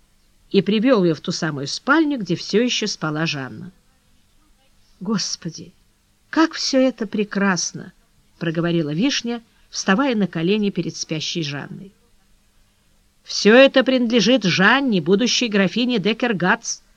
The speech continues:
отвечал сэр Вильямс. «Теперь выслушайте меня хорошенько, моя милая вишенка. Жанна спит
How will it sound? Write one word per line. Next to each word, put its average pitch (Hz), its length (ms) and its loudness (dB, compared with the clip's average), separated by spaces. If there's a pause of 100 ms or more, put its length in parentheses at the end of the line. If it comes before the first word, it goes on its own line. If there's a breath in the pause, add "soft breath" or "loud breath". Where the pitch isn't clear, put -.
(300)
отвечал 175 420 -2
сэр 165 220 -4
Вильямс. - 520 -6 (1000)
«Теперь 240 320 6
выслушайте 196 640 2
меня 180 220 0
хорошенько, 180 600 0
моя 175 240 0
милая 175 300 2
вишенка. 165 560 -2 (960)
Жанна 226 480 4
спит - 600 -2